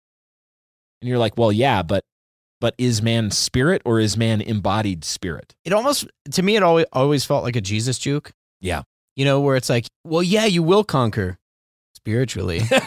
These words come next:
Speaker 1: Yeah, it's like a
Speaker 2: You're
Speaker 1: da,
Speaker 2: like,
Speaker 1: da, da.
Speaker 2: "Dang it.
Speaker 1: Okay, finish the
Speaker 2: All right,
Speaker 1: sentence, dude.
Speaker 2: Ned Flanders,
Speaker 1: Right,
Speaker 2: that
Speaker 1: before I
Speaker 2: was"
Speaker 1: sign up.
Speaker 2: Yeah.
Speaker 1: Finish the sentence.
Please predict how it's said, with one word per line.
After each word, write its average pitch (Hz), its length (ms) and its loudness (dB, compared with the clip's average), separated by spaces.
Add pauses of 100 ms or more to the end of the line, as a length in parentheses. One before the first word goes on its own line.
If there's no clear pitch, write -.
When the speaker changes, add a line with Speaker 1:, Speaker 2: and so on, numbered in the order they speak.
(200)
Speaker 1:
Yeah, 180 160 4
it's 180 100 2
like 190 100 4
a 165 60 4
Speaker 2:
You're 226 80 6
Speaker 1:
da, 156 60 6
Speaker 2:
like, 160 120 6
Speaker 1:
da, 156 100 4
da. 156 100 6
Speaker 2:
"Dang 202 280 4
it. 151 60 4
Speaker 1:
Okay, 156 300 6
finish 143 340 2
the 185 100 2
Speaker 2:
All 143 100 4
right, 190 260 6
Speaker 1:
sentence, 165 60 0
dude. 156 80 2
Speaker 2:
Ned 151 280 4
Flanders, 135 500 2
Speaker 1:
Right, 117 140 4 (140)
Speaker 2:
that 143 80 4
Speaker 1:
before 139 120 6
I 135 40 6
Speaker 2:
was" 135 120 4
Speaker 1:
sign 147 240 2
up. 123 280 0
Speaker 2:
Yeah. 107 360 -2
Speaker 1:
Finish 120 300 0
the 156 120 2
sentence. 120 640 -2